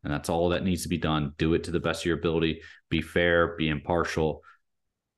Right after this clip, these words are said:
follow the law, and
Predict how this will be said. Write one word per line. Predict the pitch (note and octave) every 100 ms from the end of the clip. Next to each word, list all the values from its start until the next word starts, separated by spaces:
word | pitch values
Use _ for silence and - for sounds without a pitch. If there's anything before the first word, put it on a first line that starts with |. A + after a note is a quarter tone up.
| _ _ -
follow | E2 F2+ F2+
the | E2+
law, | E2+ E2 E2 E2 D#2 - _ _ _ _ _ _ _ _
and | D2+ D2 C#2 C2